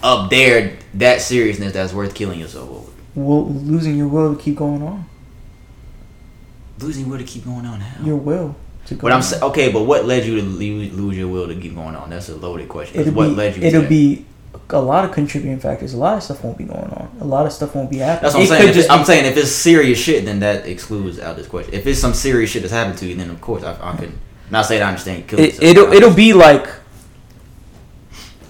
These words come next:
Speaker 2: me doing this will outweigh all the factors of, of it being positive, as in leaving your mother, leaving your father, leaving your family.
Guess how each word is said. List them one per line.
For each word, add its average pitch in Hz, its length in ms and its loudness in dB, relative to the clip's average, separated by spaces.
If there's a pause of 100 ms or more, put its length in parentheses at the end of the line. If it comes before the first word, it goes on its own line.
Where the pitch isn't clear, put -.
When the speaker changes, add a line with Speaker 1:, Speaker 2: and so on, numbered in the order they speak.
(1200)
Speaker 2:
me 175 340 2
doing 170 280 2
this 151 200 2
will - 80 -2
outweigh 143 380 2
all 131 180 0
the 131 60 -6
factors 131 440 -6
of, - 280 -12
of 147 160 -8
it - 160 -8
being 131 200 -6
positive, - 600 -6
as 139 260 0
in 131 300 -4 (960)
leaving 151 540 2
your 135 100 -4
mother, 135 440 2
leaving 139 280 -2
your 123 80 -6
father, 135 360 -2
leaving 135 300 -6
your 123 80 -8
family. 127 540 -8